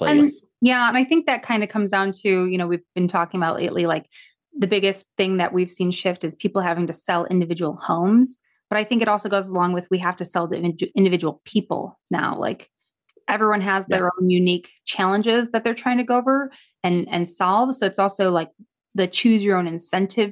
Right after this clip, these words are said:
Speaker 1: package of, like, what's, that person needs rate buy down,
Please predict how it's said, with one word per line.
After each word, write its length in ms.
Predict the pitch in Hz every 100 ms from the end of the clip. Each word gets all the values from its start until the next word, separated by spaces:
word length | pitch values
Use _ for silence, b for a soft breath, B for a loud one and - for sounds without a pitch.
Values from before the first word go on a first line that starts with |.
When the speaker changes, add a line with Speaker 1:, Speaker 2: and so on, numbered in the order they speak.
| -
Speaker 1:
package 540 | - 202 - 285 262 202
of, 120 | 180
like, 180 | 160 -
what's, 460 | 180 - - - - _ _ -
that 180 | 202 -
person 320 | 214 214 208
needs 180 | 202 185
rate 280 | 185 - -
buy 180 | 185
down, 360 | 180 175 175